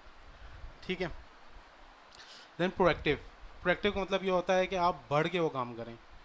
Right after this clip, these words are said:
कि अगर कोई मुझसे सीखने के लिए आता है, let's suppose, उससे मैं दो चीज़ सिखाऊं और वो मुझे तीन चीज़ मज़ीद सीख के आगे बताता है कि भाई ये मैं पहले से करके रखा हुआ, ये देखें, तो फिर ऐसे लोगों को सिखाने का भी मज़ा आता है। अच्छा, interview के दौरान जो है वो एक बहुत important चीज़ है जो हम identify करते हैं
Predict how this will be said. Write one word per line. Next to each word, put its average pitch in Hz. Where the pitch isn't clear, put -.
कि 151
अगर 170
कोई 185
मुझसे 165
सीखने 160
के 160
लिए 143
आता 123
है, 127
let's 127
suppose, 131
उससे 170
मैं 175
दो 151
चीज़ 165
सिखाऊं 139
और 151
वो 170
मुझे 165
तीन 170
चीज़ 170
मज़ीद 151
सीख -
के 190
आगे 147
बताता 131
है 143
कि 156
भाई 151
ये 151
मैं 151
पहले 143
से 147
करके 131
रखा 120
हुआ, 123
ये 123
देखें, 117
तो 175
फिर 196
ऐसे 147
लोगों 170
को 180
सिखाने 139
का 160
भी 165
मज़ा 120
आता 113
है। -
अच्छा, 143
interview 151
के 180
दौरान 151
जो 156
है 156
वो 147
एक 151
बहुत 143
important 135
चीज़ 143
है 147
जो 143
हम 131
identify 123
करते 127
हैं 131